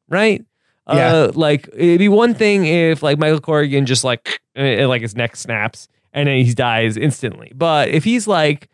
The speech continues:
Speaker 1: you know, like, uh, there was a scene on The Sopranos where there's a good illustration of this.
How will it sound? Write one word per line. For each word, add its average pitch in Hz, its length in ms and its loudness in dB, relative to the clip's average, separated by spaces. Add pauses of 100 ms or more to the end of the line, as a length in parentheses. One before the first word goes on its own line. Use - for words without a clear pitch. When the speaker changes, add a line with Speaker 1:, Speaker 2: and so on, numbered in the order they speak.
(140)
Speaker 1:
you 170 120 0
know, 131 400 2 (480)
like, 143 380 -2
uh, 139 140 2
there 170 120 4
was 165 120 4
a 156 60 2
scene 170 240 0
on 143 120 2
The 131 60 0
Sopranos 117 680 -4
where 120 360 2
there's 117 140 2
a 120 60 2
good 120 140 0
illustration 123 880 2 (280)
of 117 200 -4
this. 104 480 -4